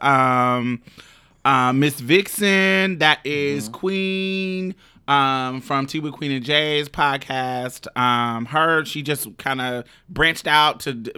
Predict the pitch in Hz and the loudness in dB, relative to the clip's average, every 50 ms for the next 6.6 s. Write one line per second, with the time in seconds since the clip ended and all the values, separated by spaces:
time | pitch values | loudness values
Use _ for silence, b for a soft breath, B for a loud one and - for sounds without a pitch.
0 | 117 117 101 135 147 147 147 147 - - 123 127 123 110 - - 156 160 160 156 | -12 -8 -4 -4 -2 -2 -2 -4 -2 0 0 0 0 0 2 4 4 4 4 4
1 | - 165 156 151 139 117 143 147 147 143 143 143 131 - - 127 131 120 - 143 | 2 0 -2 -2 -2 -2 -2 -2 -2 -2 -4 -8 -8 -6 -6 -4 -4 -4 -6 -6
2 | 131 135 135 - - - 139 139 143 139 131 131 131 135 139 135 135 131 131 135 | -4 -2 -4 -4 -4 -4 -4 -2 -2 -4 -4 -2 -2 0 0 0 0 -2 -4 -4
3 | 131 123 117 117 151 156 156 156 156 156 160 160 156 160 - B B B B B | -6 -8 -8 -6 -4 -4 -4 -4 -4 -4 -4 -6 -6 -8 -10 B B B B B
4 | B B B 135 135 131 127 127 123 123 123 123 123 123 - - 123 120 120 120 | B B B 0 2 2 2 0 -2 -2 -2 -4 -6 -6 -8 -6 -6 -4 -4 -4
5 | 117 117 117 117 117 - 139 131 131 123 120 120 120 117 113 113 120 117 110 - | -6 -6 -8 -10 -12 -12 -10 -6 -4 -4 -4 -4 -6 -8 -8 -8 -10 -10 -10 -12
6 | 113 104 113 104 120 170 180 185 - - - | -14 -14 -14 -10 -8 -6 -6 -6 -8 -12 -16